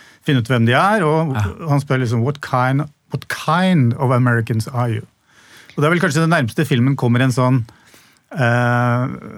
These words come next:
Speaker 1: en slags ideologi, eller en slags, noen strømninger som vi kan kjenne igjen i dag, da.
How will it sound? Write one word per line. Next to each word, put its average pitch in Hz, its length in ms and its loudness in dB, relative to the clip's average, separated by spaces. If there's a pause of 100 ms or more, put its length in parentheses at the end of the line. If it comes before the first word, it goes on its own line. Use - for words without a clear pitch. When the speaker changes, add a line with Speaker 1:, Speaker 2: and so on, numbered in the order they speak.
(160)
Speaker 1:
en 165 60 -8
slags - 680 -8
ideologi, 131 1040 0
eller 131 160 0
en 127 140 0
slags, - 640 -6
noen 135 120 0
strømninger 110 800 0
som 123 140 -2
vi 117 60 0
kan 131 160 -2
kjenne 113 300 0
igjen 110 220 0
i 123 60 0
dag, 147 260 0
da. 110 140 -2